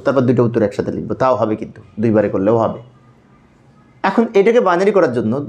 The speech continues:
দশমিক, এ, এ, সরি, এই বাইনারি সংখ্যাটিকে দশমিক করার জন্য প্রত্যেকটা বিটকে দুই দ্বারা গুণ করব। যেমন এককে দুই দ্বারা গুণ করব,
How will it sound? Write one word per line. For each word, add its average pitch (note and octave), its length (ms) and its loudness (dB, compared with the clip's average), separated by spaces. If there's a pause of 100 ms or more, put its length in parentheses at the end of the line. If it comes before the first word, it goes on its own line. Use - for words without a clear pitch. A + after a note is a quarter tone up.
দশমিক, D#3+ 440 0 (800)
এ, C#3+ 60 4 (100)
এ, D3 40 2
সরি, D3+ 240 2 (140)
এই E3 200 6
বাইনারি E3 260 2
সংখ্যাটিকে D#3 440 0
দশমিক C#3+ 460 2
করার B2+ 180 4
জন্য A2+ 200 0 (480)
প্রত্যেকটা F#3+ 460 0 (240)
বিটকে E3 360 0 (120)
দুই C#3+ 140 4
দ্বারা C3+ 160 4
গুণ C3 200 2
করব। G2 220 -4
যেমন B2+ 200 2 (100)
এককে D3 300 -2
দুই D3 140 4
দ্বারা C3+ 180 2
গুণ A#2+ 180 0
করব, F#2+ 160 -6